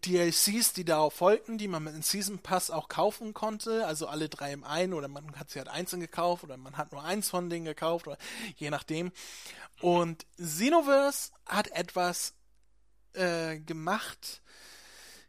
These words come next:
das hat man sich schon länger gewünscht, vor allem wenn man so jedes Jahr das neue Spiel gekauft hat, nämlich, äh, die Story mal komplett aufgekrempelt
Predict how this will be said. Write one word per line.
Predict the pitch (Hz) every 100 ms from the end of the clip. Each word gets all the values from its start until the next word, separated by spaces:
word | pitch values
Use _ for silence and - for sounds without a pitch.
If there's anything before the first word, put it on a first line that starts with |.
| _ _
das | 185 185 - - -
hat | - -
man | 196 180
sich | 185
schon | - 170
länger | 160 202 202
gewünscht, | 180 151 156 208 247 -
vor | - 151
allem | 170 170
wenn | 160
man | 165 156 156 143 135
so | 160 165
jedes | 160 180 170 -
Jahr | 156 160 147 110 349 190
das | 160 -
neue | 160 151
Spiel | - 185
gekauft | 160 - 147 143
hat, | 165 156
nämlich, | 160 156 151 -
äh, | 151 147 143 - -
die | 156
Story | - 170 170 170
mal | 156 147
komplett | - 151 - 143
aufgekrempelt | 151 - 160 - 151 139 139 -